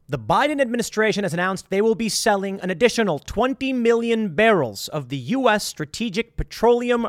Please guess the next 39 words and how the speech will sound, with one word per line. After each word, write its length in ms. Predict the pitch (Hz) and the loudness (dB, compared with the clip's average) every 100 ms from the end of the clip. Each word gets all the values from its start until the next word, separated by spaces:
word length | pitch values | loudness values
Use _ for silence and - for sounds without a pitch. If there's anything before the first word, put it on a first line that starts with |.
| 156 | -2
Reserve. 580 | 196 156 220 151 107 - | -2 2 2 2 -4 -4
That's 240 | 196 - | -4 -2
right, 280 | 233 214 - | -2 -2 -2
our 320 | 160 196 202 220 | -2 2 2 4
oil 460 | 220 233 147 120 _ - - _ - | 6 6 2 -6 _ -20 -20 _ -6
is 200 | 185 175 | -2 0
going 300 | 170 233 247 | 2 2 2
to 160 | - 196 | -2 -6
be 160 | 185 | -6
sold 560 | 143 - 233 269 269 233 | -4 0 2 2 0 -2
on 100 | 151 | -4
the 100 | 120 | -6
global 500 | 107 127 196 196 208 | -10 0 2 2 2
market 360 | 165 170 185 185 | 4 2 2 -2
again. 300 | 165 156 143 | -4 -4 -4
And 80 | 170 | -4
I 60 | |
can 140 | 180 190 | -2 0
already 340 | 247 262 240 | 2 0 -2
hear 160 | 226 240 | 2 4
the 140 | 233 | 4
hit 280 | 214 311 - | 0 -4 -6
pieces 420 | 190 156 190 180 | -8 -6 -6 -8
criticizing 540 | - 247 254 254 247 | -2 0 2 0 0
me 160 | 196 170 | -4 -6
for 240 | - 185 | -4 -4
calling 480 | - - 165 156 151 | -4 -4 -2 -2 -6
this 180 | 139 135 | -8 -8
out. 240 | 120 104 _ _ _ _ - - - | -8 -8 _ _ _ _ -20 -20 -8
The 140 | 180 | -4
S 240 | 185 254 - | 0 0 0
P 280 | - 254 247 | -4 0 2
R 340 | 196 107 - _ _ | 0 -2 -10 _ _
is 220 | - 175 156 | -2 0 2
not 240 | 226 254 | 0 0
supposed 440 | 277 - 233 240 | -6 0 2 2
to 60 | 247 | -2
be 180 | 262 247 | -6 -2
used 460 | 190 185 180 170 | 2 2 2 -2